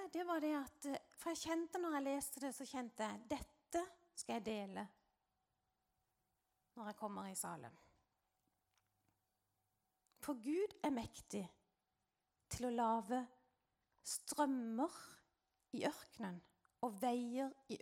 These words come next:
ødemarken. Og kanskje er det noen her som kjenner at, «Ja, men egentlig så føler jeg at jeg har en ørken.»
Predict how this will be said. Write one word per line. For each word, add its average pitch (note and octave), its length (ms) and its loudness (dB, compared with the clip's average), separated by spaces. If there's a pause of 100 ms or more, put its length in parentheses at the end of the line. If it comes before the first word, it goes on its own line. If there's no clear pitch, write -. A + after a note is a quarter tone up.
ødemarken. G3+ 560 -8 (1040)
Og - 80 -8
kanskje F4 480 6
er F#4 80 4
det D#4+ 80 6
noen D#4 240 6
her D4 160 6
som D4 160 0
kjenner C4 400 0
at, C4+ 80 -6
«Ja, C#4+ 160 2
men C#4+ 160 2
egentlig C#4+ 320 -2
så - 80 -14
føler B3+ 300 -4
jeg B3 80 -6
at A3 80 -6
jeg A3+ 80 -4
har C#4+ 180 -2
en - 160 -6
ørken.» - 400 -10